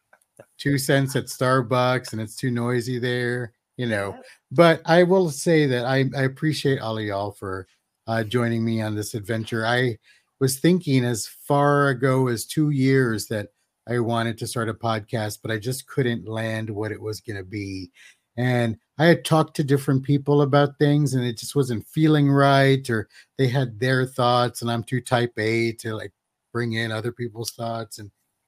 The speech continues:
Speaker 2: then I thought, out of nowhere, it was like two A M, that's my thinking hour,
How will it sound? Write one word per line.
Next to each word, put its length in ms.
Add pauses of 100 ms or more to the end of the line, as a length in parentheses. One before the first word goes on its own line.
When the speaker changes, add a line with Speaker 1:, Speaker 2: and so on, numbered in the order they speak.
(120)
Speaker 2:
then 260
I 140
thought, 480 (1400)
out 160
of 80
nowhere, 480
it 60
was 120
like 200
two 260
A 220
M, 280
that's 240
my 180
thinking 480
hour, 440